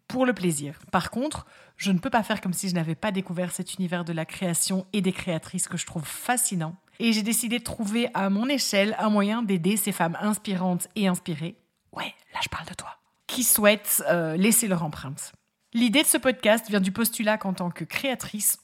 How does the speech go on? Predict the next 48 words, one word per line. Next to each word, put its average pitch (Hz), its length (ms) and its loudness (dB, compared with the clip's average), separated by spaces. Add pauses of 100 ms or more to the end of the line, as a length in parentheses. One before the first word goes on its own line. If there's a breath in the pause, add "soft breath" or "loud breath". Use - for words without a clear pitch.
(180)
on 202 80 2
passe 208 280 2
énormément 214 640 6
d'heures 196 180 0
dans 185 120 0
son 180 160 -2
espace 180 320 0
créatif - 680 -10 (100)
et, 190 220 0
et 196 100 -6
que 202 100 2
c'est 185 140 0
très - 220 -4
plaisant. 175 440 -4 (240)
Mais 233 640 4
moi, 226 200 6
je 320 100 -2
trouve - 180 -6
que 311 120 4
ça 254 160 2
l'est 214 80 4
un 208 80 2
petit 214 160 -4
peu 269 120 0
moins 220 220 2
dès 254 120 -2
qu'il - 120 -12
faut 240 140 -6
commencer 208 400 0
à 254 100 2
penser 220 300 -2
à 240 80 2
tout - 240 -2
ce - 80 0
qui 269 120 0
n'est 233 120 4
pas 240 120 2
création 202 520 0
pure, 190 240 -2
à 202 80 4
savoir 190 260 4
l'administratif, 196 760 0
la 202 100 0
compta, 208 280 -2
la 165 120 -2
promotion, 185 460 -2
la 160 100 -2
stratégie. 170 600 -2